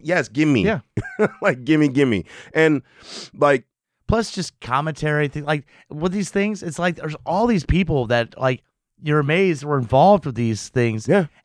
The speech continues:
Speaker 3: And yet, they just ignore no commentary, no cleanup of these things.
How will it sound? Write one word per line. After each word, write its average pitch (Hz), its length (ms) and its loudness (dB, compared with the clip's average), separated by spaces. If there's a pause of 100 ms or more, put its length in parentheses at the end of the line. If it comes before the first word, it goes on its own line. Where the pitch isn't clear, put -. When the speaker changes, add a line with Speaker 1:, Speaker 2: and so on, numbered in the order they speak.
Speaker 3:
And 156 160 0
yet, 160 240 0 (400)
they 139 160 -8
just 147 280 -8
ignore 127 300 -6
no 143 480 2
commentary, 120 720 0
no 101 240 -6
cleanup 127 440 -2
of 120 60 2
these 117 200 -2
things. 117 260 -6